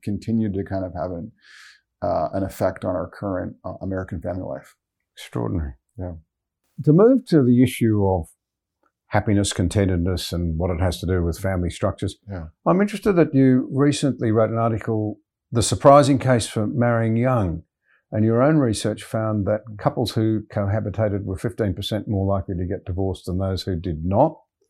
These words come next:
Speaker 2: Um, and I'd be interested in you telling us a bit more about the advantages of people considering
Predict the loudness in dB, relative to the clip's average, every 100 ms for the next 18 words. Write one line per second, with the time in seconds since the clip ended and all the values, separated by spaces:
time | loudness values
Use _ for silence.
0 | _ _ _ _ _ -6 0 2 0 -4
1 | _ _ _ _ 2 4 4 0 -10 _
2 | _ _ _ _ _ _ _ _ _ 2
3 | 4 6 6 4 0 0 2 2 2 2
4 | 0 -2 -2 -2 0 -2 -2 0 2 4
5 | 4 2 -2 -2 0 -2 -2 -4 -2 0
6 | 0 0 0 0 0 -4 -4 -12 _ _
7 | _ -4 -4 -4 -4 -2 -2 0 2 2
8 | 0